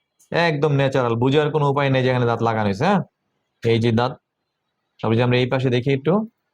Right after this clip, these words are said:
যে এই পাশে, হ্যাঁ, একদম ন্যাচারাল। তো আপনারা যা-, যারা দাঁত প্রতিস্থাপন করতে চান বা দাঁতের জন্য খাবার দাবার খেতে পারেন না বা দাঁত নড়ে যাচ্ছে,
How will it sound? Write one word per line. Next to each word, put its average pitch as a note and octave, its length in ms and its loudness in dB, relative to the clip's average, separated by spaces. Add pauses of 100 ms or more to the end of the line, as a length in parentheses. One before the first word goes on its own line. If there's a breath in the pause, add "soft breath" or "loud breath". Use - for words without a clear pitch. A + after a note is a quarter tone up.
(420)
যে A2+ 140 0
এই A2+ 120 0
পাশে, A#2 260 -4
হ্যাঁ, F#3 160 0 (460)
একদম C#3+ 200 0
ন্যাচারাল। G#2 540 0 (3000)
তো C3+ 80 0
আপনারা D3 240 2
যা-, D3+ 180 2
যারা C#3+ 260 2
দাঁত C#3+ 240 -2
প্রতিস্থাপন D3 640 -4
করতে C#3 300 -4
চান D3+ 220 -2
বা C3+ 80 -2
দাঁতের A#2+ 320 -2
জন্য C3+ 240 -4
খাবার B2 300 -2
দাবার C3 200 -2
খেতে C3 220 -2
পারেন B2 240 0
না B2+ 160 -2
বা A#2+ 260 -2 (140)
দাঁত A#2 220 0
নড়ে B2+ 300 0
যাচ্ছে, A#2+ 400 0